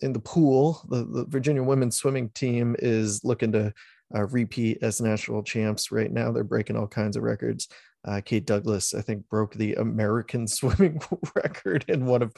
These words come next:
one of her prelims, uh, and I, I think it was the fifty free. But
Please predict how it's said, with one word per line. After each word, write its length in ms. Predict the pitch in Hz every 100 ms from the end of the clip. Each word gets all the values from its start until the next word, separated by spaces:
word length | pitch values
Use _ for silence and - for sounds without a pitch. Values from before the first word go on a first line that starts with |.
| - - -
one 140 | 143
of 80 | 131
her 140 | 143 117
prelims, 920 | - 131 127 131 120 120 117 117 -
uh, 420 | 131 120 117 117 -
and 280 | - - 50
I, 320 | - - 117
I 40 |
think 180 | 120 120
it 40 | 127
was 120 | 120
the 100 | 120
fifty 260 | 127 123 123
free. 320 | - 123 120
But 320 | - -